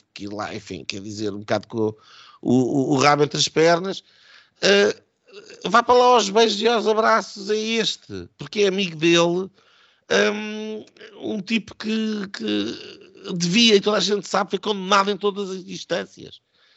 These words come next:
É por um subterfúgio, eh, legalista e por ter amigos no, no, no sistema judicial que não está na cadeia. Isto ofende-me.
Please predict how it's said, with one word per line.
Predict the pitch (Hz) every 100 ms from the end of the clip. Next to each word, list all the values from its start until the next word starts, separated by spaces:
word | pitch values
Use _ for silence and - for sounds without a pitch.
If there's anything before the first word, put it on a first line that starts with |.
| _
É | -
por | 160 190
um | 208 196
subterfúgio, | - 196 - - 190 180 170 175 160 131 110 _ _ _
eh, | 135 160 160 156 151
legalista | 185 175 180 165 156 - 131 127 120
e | -
por | -
ter | 143 175
amigos | 170 165 170 151 147 143
no, | 156 151 151 139
no, | 139 143 139
no | 147 151
sistema | 139 160 160
judicial | 143 160 - 175 202 208 - _
que | -
não | 427
está | - 359
na | 381
cadeia. | 359 330 381 359 175 - - _ _ _ _ _ _ _ _ _ _ _ _ _ -
Isto | 262 -
ofende-me. | 240 262 285 247 139 113 98